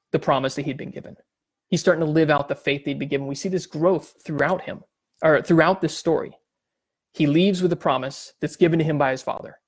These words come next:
He meets God along the way, and the promise begins to become his own. But now here in chapter thirty-two, he's starting to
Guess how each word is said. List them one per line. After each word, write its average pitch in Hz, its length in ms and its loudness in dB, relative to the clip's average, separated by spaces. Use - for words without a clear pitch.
He 190 160 2
meets 202 460 4
God 190 320 2
along 170 340 0
the 160 60 2
way, 147 360 -2
and 156 100 0
the 151 60 0
promise 165 280 0
begins 175 380 0
to 175 60 -6
become 160 260 -2
his 143 140 -4
own. 135 300 -8
But 165 100 2
now 214 280 4
here 180 160 2
in 165 80 -2
chapter 165 300 -2
thirty-two, 156 500 -2
he's 135 120 -2
starting 139 260 -4
to 135 60 -8